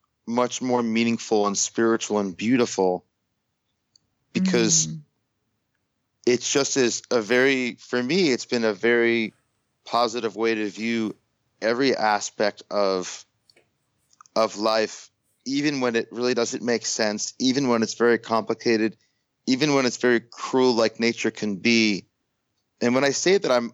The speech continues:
Speaker 1: I'm kind of injecting a sp-, uh, a neutral spirituality into things,
Speaker 2: Mm-hmm.
Speaker 1: I, I suppose. And I've never said this before out, out loud and, and when someone has asked me to talk about something. So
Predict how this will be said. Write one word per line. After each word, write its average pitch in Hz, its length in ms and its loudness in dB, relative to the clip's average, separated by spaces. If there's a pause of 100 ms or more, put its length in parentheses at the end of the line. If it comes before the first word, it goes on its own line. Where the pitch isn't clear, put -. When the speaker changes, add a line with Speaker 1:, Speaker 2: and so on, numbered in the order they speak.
Speaker 1:
I'm 120 140 -4
kind 165 280 -8
of 214 160 -8
injecting 131 560 -2
a 107 60 2
sp-, - 320 -8
uh, 110 240 2
a 110 100 -2
neutral 139 400 0
spirituality 117 880 0
into 101 220 -10
things, 92 540 -8 (400)
Speaker 2:
Mm-hmm. 175 440 -4 (120)
Speaker 1:
I, 208 160 0 (140)
I 110 100 0
suppose. 110 340 -2
And 117 100 -4
I've 127 100 0
never 151 320 0 (560)
said 131 260 -2
this 127 120 -6
before 113 440 0
out, 104 300 2
out 110 160 0
loud 110 260 0
and, 101 240 -14 (160)
and 101 300 -12 (220)
when 110 180 -6
someone 110 280 -4
has 104 160 -2
asked 104 240 -2
me 113 80 -4
to 98 80 -2
talk 113 280 -4
about 110 200 -2
something. 98 320 -8
So 101 300 -6